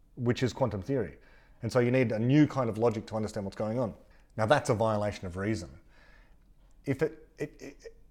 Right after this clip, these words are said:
the law of the excluded middle is something we should want to preserve.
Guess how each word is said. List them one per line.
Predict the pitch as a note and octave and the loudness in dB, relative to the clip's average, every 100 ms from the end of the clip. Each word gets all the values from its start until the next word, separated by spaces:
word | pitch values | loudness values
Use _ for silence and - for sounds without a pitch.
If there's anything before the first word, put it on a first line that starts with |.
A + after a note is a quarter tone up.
| - | -16
the | D3 C#3+ | 0 4
law | C#3 E3+ | 8 8
of | E3+ C#3 | 6 4
the | |
excluded | B2 G#2+ - C#3 A#2 G2+ | 0 -4 0 2 4 2
middle | D3+ A#2+ E2 A2+ - | 2 2 -2 -10 -12
is | - A#2+ | -8 -4
something | - A#2+ A#2+ | -2 -2 -2
we | A2+ | -4
should | G#2 G#2 | -4 -6
want | G#2 F#2+ | -6 -8
to | |
preserve. | F#2+ F#2+ B2 G2 E2 | -10 -6 -4 -4 -6